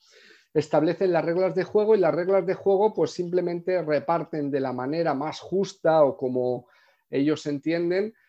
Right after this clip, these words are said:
pues, los costes que, de generar la energía, de generarla limpia, generarla menos limpia,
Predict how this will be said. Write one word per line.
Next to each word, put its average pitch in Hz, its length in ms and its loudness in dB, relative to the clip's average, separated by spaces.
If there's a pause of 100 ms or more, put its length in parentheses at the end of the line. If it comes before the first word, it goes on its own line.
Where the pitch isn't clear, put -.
(160)
pues, 131 540 0
los 127 300 -4
costes 190 840 -2
que, 123 560 0
de 123 220 -4
generar 127 480 -2
la 151 100 4
energía, 214 880 0
de 143 180 -2
generarla 139 600 -4
limpia, 214 500 -2
generarla 139 640 -4
menos 139 340 -4
limpia, 208 640 -2